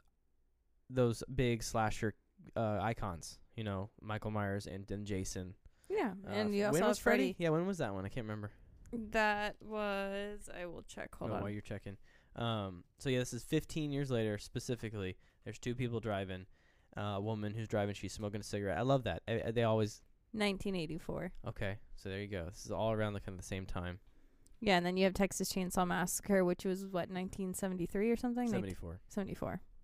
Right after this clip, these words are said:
Speaker 1: That one, I remember, um, that that was four years before this one.
Speaker 2: Mm-hmm.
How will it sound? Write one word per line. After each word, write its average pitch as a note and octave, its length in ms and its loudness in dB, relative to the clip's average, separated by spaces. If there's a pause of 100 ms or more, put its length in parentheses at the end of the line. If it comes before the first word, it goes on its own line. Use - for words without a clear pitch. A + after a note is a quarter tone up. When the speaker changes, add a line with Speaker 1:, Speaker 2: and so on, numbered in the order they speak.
(120)
Speaker 1:
That A#2+ 200 6
one, G#2+ 240 4
I F2 80 -2
remember, G2 520 -2 (220)
um, F2 340 -8 (1500)
that G#2 100 -6
that G2+ 80 0
was F#2+ 120 0
four G#2 220 0
years F#2 200 -2
before - 300 -6
this F#2+ 260 -4
one. E2+ 200 -6 (120)
Speaker 2:
Mm-hmm. G3 280 -2